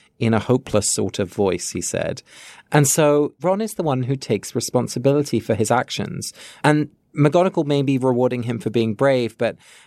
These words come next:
I think she might also be rewarding him for being willing to take responsibility for his actions. And this gets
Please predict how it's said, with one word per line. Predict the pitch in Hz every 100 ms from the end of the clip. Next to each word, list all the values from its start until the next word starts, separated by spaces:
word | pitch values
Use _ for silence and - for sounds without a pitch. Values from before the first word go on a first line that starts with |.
| _
I | 127
think | 151 160
she | -
might | 143 135
also | 139 131 127
be | 117 113
rewarding | 113 107 110 110 98
him | 107 107 104 -
for | - 107 101 - _ _
being | 127 120 104
willing | 113 110 104
to | 107 87 _
take | - -
responsibility | - - 98 - 95 -
for | 98 98
his | 95
actions. | - - 101 - -
And | 113 101
this | 147
gets | - 123 -